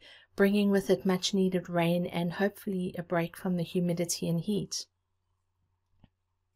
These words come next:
A while has passed since I started observing the storm,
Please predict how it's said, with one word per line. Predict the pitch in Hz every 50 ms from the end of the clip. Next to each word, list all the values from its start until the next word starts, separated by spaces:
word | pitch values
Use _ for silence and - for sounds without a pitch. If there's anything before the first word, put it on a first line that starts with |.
| _ _ _ _ _ _ _ _ _ _ _ _ _ _ _ _ _ _ _ _ _ _ _ _ _ _ _ _ -
A | 226
while | 233 247 233 240 294 320
has | 311 262 -
passed | - - 202 190 190 190
since | - 208 196 196 -
I | 196 185
started | 185 - 196 180 180 185 180 180
observing | 180 175 - - 185 180 180 185 185 180
the | 175 170
storm, | - - - 185 180 175 175